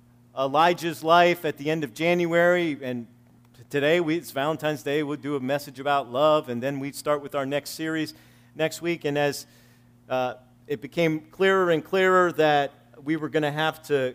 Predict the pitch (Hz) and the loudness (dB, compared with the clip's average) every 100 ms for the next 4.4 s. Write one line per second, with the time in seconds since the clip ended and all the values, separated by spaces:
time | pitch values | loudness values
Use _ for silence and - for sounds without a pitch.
0 | - 175 190 190 190 175 180 170 170 - | -6 -2 -2 0 -2 -2 -4 -10 -10 -8
1 | 160 165 151 135 147 143 139 120 - 185 | 2 4 4 0 -2 -2 -4 -8 -4 0
2 | 185 180 165 156 156 - 131 135 139 - | 0 2 2 2 0 -4 -12 -8 -10 -10
3 | - - 143 135 139 135 143 143 127 123 | -20 -12 -8 -4 -4 -4 -6 -6 -6 -8
4 | 120 127 117 | -12 -10 -8